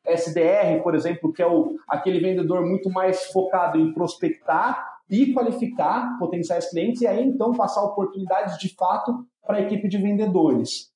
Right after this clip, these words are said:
certo? Então, esse é um modelo que tá mais moderno e as indústrias estão começando a entender isso, <clears throat> começando a trabalhar com marketing, né, tentando entrar um pouquinho no mundo digital. Enfim, tem muita coisa pra fazer, mas elas ainda tão presas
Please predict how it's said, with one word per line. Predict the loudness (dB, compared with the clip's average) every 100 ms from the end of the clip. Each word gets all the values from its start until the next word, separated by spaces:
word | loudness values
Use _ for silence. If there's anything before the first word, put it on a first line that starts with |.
| _ -4
certo? | 0 0 0
Então, | 0 0 2
esse | 0 0
é |
um | -2
modelo | 0 0 2 2 2 0
que | 0 -2
tá | 0
mais | 0 0
moderno | 0 0 0 0 -4 -8
e | -2
as | 0
indústrias | 2 0 0 -2
estão | 0 0
começando | 0 -2 -2 -2
a |
entender | 0 0 0
isso, | 2 2 0 -6 -14 _ _
<clears throat> | -4 2 2 4
começando | 2 2 0 0
a |
trabalhar | 0 2 2 0
com | 0
marketing, | 2 2 2 2 2 0 0 -4 -6 -2
né, | 0
tentando | 2 0 0 0
entrar | 0 0
um | 0
pouquinho | 0 0 0
no | 0
mundo | -2 -4
digital. | -6 -2 0 0 -2 -8 -2
Enfim, | 0 2 0
tem | 0
muita | 0 -2
coisa | -2 -4
pra | -4
fazer, | -2 0 -2 -2
mas | -2
elas | 0 0
ainda | 0 0
tão | 0 0
presas | 0 2 0 -2